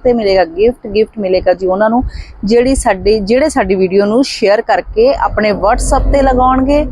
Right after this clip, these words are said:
ਉਹਨੂੰ, ਅਹ, ਸ਼ੇਅਰ ਕਰਨਗੇ, ਉਹਦਾ ਸਕਰੀਨਸ਼ਾਟ ਸਾਨੂੰ ਭੇਜਣਗੇ, ਉਹਨਾਂ ਨੂੰ ਮਿਲੇਗਾ ਇੱਕ ਸੂਟ ਦਾ ਗਿਫਟ। ਪਿਛਲੇ ਮਹੀਨੇ ਆਪਾਂ ਗਿਫਟ ਦੇ ਚੁੱਕੇ ਹਾਂ ਜੀ। ਉਹਨਾਂ ਨੂੰ ਬਹੁਤ-ਬਹੁਤ ਮੁਬਾਰਕਾਂ ਜਿਨ੍ਹਾਂ ਨੂੰ ਗਿਫਟ ਮਿਲਿਆ ਹੈ, ਉਹਨਾਂ ਨੇ ਸਾਨੂੰ ਬਹੁਤ ਸਪੋਰਟ ਕੀਤਾ ਹੈ। ਤੇ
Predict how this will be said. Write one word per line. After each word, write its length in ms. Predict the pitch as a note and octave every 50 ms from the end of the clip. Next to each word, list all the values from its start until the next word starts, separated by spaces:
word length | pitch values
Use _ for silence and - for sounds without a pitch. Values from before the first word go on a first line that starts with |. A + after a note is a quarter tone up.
| - - - - - - - -
ਉਹਨੂੰ, 360 | G#3 G#3+ A3 A3 A3+ A3+ A#3 A#3
ਅਹ, 460 | - - - - - G#3 G#3+ G#3 G#3
ਸ਼ੇਅਰ 340 | - - - G#3+ G#3+ A#3 A#3+
ਕਰਨਗੇ, 500 | - B3+ B3+ A#3 B3+ C4 B3+ C#4 C#4 C4+
ਉਹਦਾ 180 | - A3 A3+
ਸਕਰੀਨਸ਼ਾਟ 680 | A3 - A3+ - - G3 G3 G3+ - - A#3 A3+ A#3 -
ਸਾਨੂੰ 260 | - - G#3 - -
ਭੇਜਣਗੇ, 440 | - F#3+ F3 - E3 D#3+ D#3+ D#3 -
ਉਹਨਾਂ 260 | - G3+ A3 A#3 A#3
ਨੂੰ 80 | A#3+ A3+
ਮਿਲੇਗਾ 320 | G#3+ G3+ G3+ F#3+ A3 A3
ਇੱਕ 160 | A3 A3 -
ਸੂਟ 260 | - - - G3 F3 - -
ਦਾ 100 | F#3+ F3+
ਗਿਫਟ। 680 | F#3 F3 E3 - - A#3 C#4+ D4 - - - - - - - - - -
ਪਿਛਲੇ 180 | A#3 - A3 G#3+
ਮਹੀਨੇ 220 | G#3 G#3+ G#3+ G#3
ਆਪਾਂ 200 | G3 - - F3+
ਗਿਫਟ 320 | F#3 F3+ F#3 G3 - - G3+
ਦੇ 180 | - E3+ F3
ਚੁੱਕੇ 340 | - - - - - - B3
ਹਾਂ 140 | B3+ B3+ B3+
ਜੀ। 220 | A#3+ C4+ C4+ C#4
ਉਹਨਾਂ 280 | - - G#3+ G3+ F#3+ F#3
ਨੂੰ 100 | F#3+ F3+
ਬਹੁਤ-ਬਹੁਤ 440 | F3 E3+ F3 F3+ - - F3 E3+ - -
ਮੁਬਾਰਕਾਂ 520 | G3 F#3 E3+ F3 E3+ F#3 F3 - - A#3+ A#3+
ਜਿਨ੍ਹਾਂ 220 | A3+ A3 G3 F#3
ਨੂੰ 100 | F3+ F3
ਗਿਫਟ 340 | E3 E3 F3 - - - G3+
ਮਿਲਿਆ 300 | G3 F#3 G3 G#3+ A3+ B3
ਹੈ, 80 | C4 - - - - - - - - - - -
ਉਹਨਾਂ 160 | G3+ F#3 F#3
ਨੇ 100 | F#3 F#3+
ਸਾਨੂੰ 240 | - G3+ F#3 F3+ E3+
ਬਹੁਤ 260 | F3+ F3+ G3+ B3 B3
ਸਪੋਰਟ 340 | - - - A#3 A#3 A#3 -
ਕੀਤਾ 280 | - A#3+ A#3 - C4+ C#4
ਹੈ। 80 | C#4+ C#4+ - - - - - - - -
ਤੇ 240 | - F#3 F3 F3 -